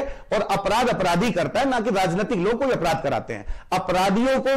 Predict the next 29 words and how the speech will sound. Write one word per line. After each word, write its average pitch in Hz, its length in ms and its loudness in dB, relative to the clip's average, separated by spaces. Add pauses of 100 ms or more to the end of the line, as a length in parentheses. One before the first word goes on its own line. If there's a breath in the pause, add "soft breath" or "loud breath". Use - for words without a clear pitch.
जितनी 220 440 0
ज्यादा 202 360 2
सख्ती 214 360 -2
के 185 100 0
साथ - 640 -4
उत्तर 294 320 0
प्रदेश 247 240 2
सरकार 208 360 0
ने 208 100 2
लिया 190 180 2
है, 208 80 4
आप 214 180 2
देखिए, 208 360 2
एक 220 120 -2
सौ 247 120 0
नौ 214 180 0
हमारी 214 320 2
एम्बुलेंस, 190 340 0
हमारी 196 480 0 (220 loud breath)
चलाई 214 300 2
गई 185 200 0
हैं, 196 120 -2
सौ 226 160 0
नंबर 240 260 2
की 233 100 0
गाड़ियां 208 320 2
चलाई 185 240 2
गई 165 160 0
हैं। 240 160 -2